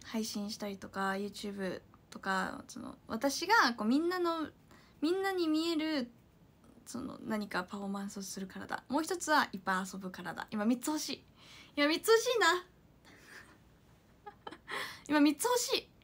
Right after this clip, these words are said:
私今日、今日じゃない。今三つ体欲しいなってずっと考えてる。やっぱ遊ぶ人格必要だから。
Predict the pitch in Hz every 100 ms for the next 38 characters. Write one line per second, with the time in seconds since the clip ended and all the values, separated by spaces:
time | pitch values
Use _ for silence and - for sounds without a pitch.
0 | _ _ _ _ - _ - 247 247 -
1 | 247 262 233 214 - - - - 320 247
2 | 220 - - - - 277 254 254 262 403
3 | - 403 415 403 415 302 254 233 220 -
4 | 226 220 214 - - - 247 247 392 427
5 | 403 403 392 - - 294 294 285 285 277
6 | - 254 240 233 233 - -